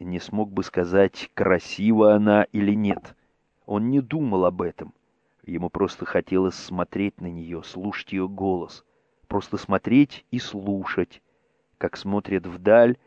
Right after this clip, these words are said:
и слушают музыку с неясным ощущением чего-то удивительно хорошего. Он смотрел на нее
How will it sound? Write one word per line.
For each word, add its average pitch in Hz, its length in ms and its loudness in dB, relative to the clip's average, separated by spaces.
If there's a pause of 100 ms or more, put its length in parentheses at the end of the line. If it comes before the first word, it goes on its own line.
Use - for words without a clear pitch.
(320)
и 98 100 -8
слушают 123 600 -2
музыку 113 680 0
с - 120 -14
неясным 95 560 2
ощущением 107 880 -2
чего-то 95 640 2 (640)
удивительно 104 800 -4
хорошего. 82 840 -6 (2500)
Он 98 120 -4
смотрел 98 440 4
на 92 80 0
нее 95 460 4